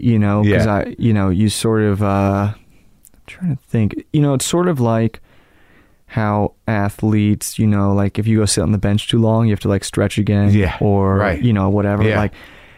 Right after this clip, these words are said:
Speaker 1: it's better to stay warm.
Speaker 2: Mm-hmm.
Speaker 1: Like, you know, one-, once you start a day, you know, it's not over until the,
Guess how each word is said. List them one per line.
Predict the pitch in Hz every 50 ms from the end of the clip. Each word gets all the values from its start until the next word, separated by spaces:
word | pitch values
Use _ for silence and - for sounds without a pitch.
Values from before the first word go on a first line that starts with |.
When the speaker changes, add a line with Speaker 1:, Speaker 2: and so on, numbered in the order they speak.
| _ -
Speaker 1:
it's | - 98 - -
better | - - 104 104 104
to | 104 104
stay | - - 104 104
warm. | 98 98 98 101 104 110 117 117 127 127
Speaker 2:
Mm-hmm. | - 113 110
Speaker 1:
Like, | 113 120 131 127 113 -
you | 127 123
know, | 113 104 98 95 - -
one-, | - 117 127 131 123 - - -
once | 127 127 131 127 - 131
you | 127
start | - - 123 117 117 110
a | 101
day, | 92 113 107 107 104 101 95 95 92 - - - _ _
you | 113 113
know, | 104 98 98 98
it's | 95 - -
not | 120 110 104
over | 101 101 104 101 98 98 98
until | 98 95 - - 101 101
the, | 95 98 92